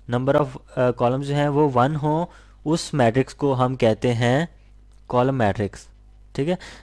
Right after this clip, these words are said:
number of rows जितनी मर्जी हों, थ्री हों, फ़ाइव हों, वन हों, जो भी हों, अ, number of column one होना चाहिए, उस मैट्रिक्स को हम कहेंगे कॉलम मैट्रिक्स। अच्छा, अब हम, अ, थर्ड टाइप के ऊपर आते हैं।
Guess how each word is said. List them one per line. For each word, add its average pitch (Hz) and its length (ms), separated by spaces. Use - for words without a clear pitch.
number 135 240
of 139 100
rows 135 160
जितनी 123 340
मर्जी 135 300
हों, 135 280
थ्री 127 320
हों, 131 260
फ़ाइव 117 420
हों, 131 220
वन 120 280
हों, 123 220
जो 123 220
भी 147 120
हों, 139 240
अ, 127 160
number 147 260
of - 140
column 127 240
one 120 100
होना 113 160
चाहिए, 107 240
उस 127 280
मैट्रिक्स 120 320
को 127 80
हम 117 100
कहेंगे 113 440
कॉलम 117 380
मैट्रिक्स। 101 500
अच्छा, 123 200
अब 135 200
हम, 156 300
अ, 135 280
थर्ड 143 400
टाइप 131 300
के 135 60
ऊपर 123 180
आते 110 240
हैं। 131 320